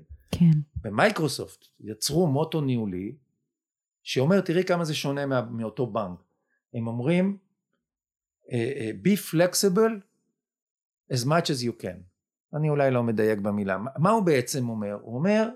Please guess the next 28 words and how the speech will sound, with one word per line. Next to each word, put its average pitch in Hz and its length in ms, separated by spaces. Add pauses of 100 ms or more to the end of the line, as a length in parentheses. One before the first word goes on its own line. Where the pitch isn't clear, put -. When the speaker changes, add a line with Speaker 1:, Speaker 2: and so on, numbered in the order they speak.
Speaker 2:
"Be 143 80
water." 214 420 (320)
אני 139 120
Speaker 1:
כן. 196 60
Speaker 2:
לא 240 40
יכול 254 200
להגיד 220 320
לך 214 280 (400)
איך 175 200
ל-, 185 100
כי 170 160
כל 180 140
אחד 170 180
יש 165 120
לו 180 60
את 175 80
הצרכים 165 420
שלו 160 280
ואת 147 100
המשימות 165 460
שלו, 165 200
ועכשיו 160 260
את 160 120
הלחץ 165 380
שלו. 151 220 (800)
אבל 156 180
כל 214 380
הזמן 202 440